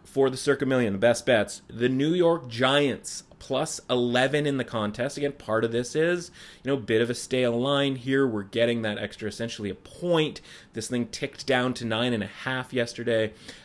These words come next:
Uh, some decent injury news when it comes to the Ravens today. So this thing is ticked back to ten. Um, probably going to not move all that much from there.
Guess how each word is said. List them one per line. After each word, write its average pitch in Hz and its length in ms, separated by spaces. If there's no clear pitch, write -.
Uh, 117 180
some 131 220
decent 143 460
injury 123 360
news 120 280
when 107 100
it 107 80
comes 107 220
to 98 120
the 92 100
Ravens 110 840
today. 92 500
So 127 140
this 123 260
thing 131 160
is 117 100
ticked - 300
back 104 280
to 110 120
ten. 117 720
Um, 110 300
probably 117 320
going 110 200
to 107 200
not 104 260
move 107 200
all 107 240
that 101 200
much 95 280
from 95 400
there. 135 360